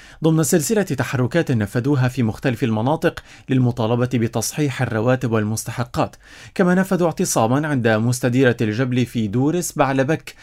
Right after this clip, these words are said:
عقبه وقفة احتجاجية أمام مركز وزارة المالية.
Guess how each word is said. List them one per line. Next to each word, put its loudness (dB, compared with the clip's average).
عقبه 0
وقفة 0
احتجاجية -2
أمام 2
مركز -2
وزارة -4
المالية. -4